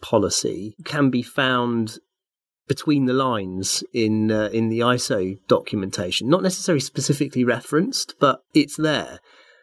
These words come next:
But this is more about how you apply it. You know, at iso, we don't talk or give detailed guidance about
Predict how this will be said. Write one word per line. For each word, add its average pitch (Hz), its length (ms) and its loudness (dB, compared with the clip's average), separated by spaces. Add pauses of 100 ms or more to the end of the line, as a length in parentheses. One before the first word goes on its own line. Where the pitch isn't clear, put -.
(140)
But 147 120 2
this 190 180 6
is 165 140 -6
more 139 140 4
about 120 200 -4
how 127 280 0
you 113 180 2
apply 117 380 2
it. - 200 -8
You 110 140 2
know, 98 100 0
at - 80 -8
iso, 131 420 0
we 120 140 0
don't 127 180 0
talk 123 280 0
or 107 100 0
give 113 260 -2
detailed 123 440 0
guidance 113 520 0
about 101 400 0